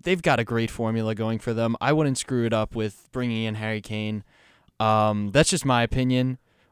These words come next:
but I, I think City,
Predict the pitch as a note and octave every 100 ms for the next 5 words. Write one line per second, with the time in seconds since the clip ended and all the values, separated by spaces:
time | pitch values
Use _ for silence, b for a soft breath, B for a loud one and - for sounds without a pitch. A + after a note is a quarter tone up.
0 | - A#2+ B2 A#2+ A#2 A2+ A2 _ _ -
1 | - B2 B2+ E3 D3 B2 - - - D#3+
2 | C#3+ C3 B2+ A2+